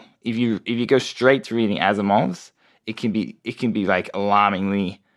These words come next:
like, "Why is that story better than that story?" It can just be a lot. And, but to read this work, um, it kinda gives you a bit of a hope,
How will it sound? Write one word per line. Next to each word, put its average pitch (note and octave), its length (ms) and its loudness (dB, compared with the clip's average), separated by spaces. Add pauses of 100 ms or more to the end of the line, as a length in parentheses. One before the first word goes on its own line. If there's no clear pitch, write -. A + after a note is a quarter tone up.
(120)
like, G2+ 140 -8
"Why D3 220 4
is C#3 80 0
that G3 160 0
story C#3 300 4
better D3 200 4
than C#3+ 80 -4
that A2 160 -4
story?" G#2 220 -4
It A2+ 60 -8
can A#2 120 -2
just A2 180 -6
be G#2 120 -4
a G2 60 -2
lot. G2+ 360 0 (380)
And, A2 280 0
but G#2 240 0
to A#2+ 100 -8
read B2 360 -2 (160)
this C3 540 -8
work, A2 640 2 (500)
um, F#2+ 500 0
it A#2 100 -14
kinda C#3+ 260 2
gives A2 240 -2
you G#2 120 2
a F2+ 40 -2
bit F2+ 140 -2
of E2 100 -4
a E2+ 220 -2 (440)
hope, - 260 2